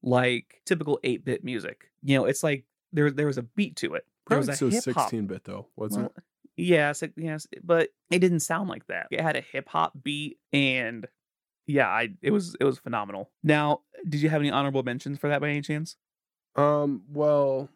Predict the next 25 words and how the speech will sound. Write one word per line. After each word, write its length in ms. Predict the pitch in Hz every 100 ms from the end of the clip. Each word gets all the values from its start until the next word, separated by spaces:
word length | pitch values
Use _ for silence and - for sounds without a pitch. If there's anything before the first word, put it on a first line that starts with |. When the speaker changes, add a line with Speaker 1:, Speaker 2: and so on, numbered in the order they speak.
| -
Speaker 2:
when 200 | 131 131
I 100 | 131
was 140 | 143
making 280 | 120 110 107
my 80 | 110
list, 320 | 104 113 -
I 60 | 107
had 420 | 110 101 101 117 -
a 40 | 123
few 380 | - - 147
extra 340 | 113 107 - 104
written 280 | 95 80 92
down, 320 | 95 98 95
but 180 | 104 -
then 140 | 104
I, 300 | 104 101 92 -
I 140 | 107
erased 560 | 87 85 98 95 - -
'em. 180 | 82 113 _ _
What 260 | 113 135 139
did 100 | 113
I 60 |
have 180 | 95 95
written 260 | 98 64 87
down? 380 | 90 92 95